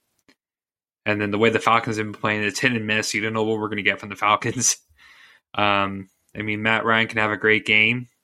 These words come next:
um, and he could have a terrible game. And so, I mean, certainly the Saints are,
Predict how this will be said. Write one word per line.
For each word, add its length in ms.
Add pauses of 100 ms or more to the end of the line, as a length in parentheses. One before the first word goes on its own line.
um, 460
and 340
he 160
could 240
have 200
a 40
terrible 300
game. 260 (1120)
And 220
so, 720 (680)
I 60
mean, 260
certainly 520
the 100
Saints 640
are, 500